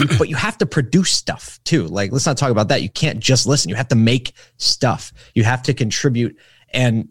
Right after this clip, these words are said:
make stuff, put stuff out there, because if you don't, then no one will see anything. And it can't just be pictures. You also have to, like, write good copy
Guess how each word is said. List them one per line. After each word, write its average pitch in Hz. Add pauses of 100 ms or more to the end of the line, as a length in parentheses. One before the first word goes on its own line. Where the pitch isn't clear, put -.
make 120
stuff, -
put 131
stuff -
out 131
there, 117
because 107
if 127
you 120
don't, 135
then 104 (460)
no 123
one 131
will 104
see 120
anything. 131
And 101
it 104
can't - (100)
just 135
be 131
pictures. 123 (320)
You 131
also 160
have 135
to, 139
like, 120
write 135
good 147
copy 135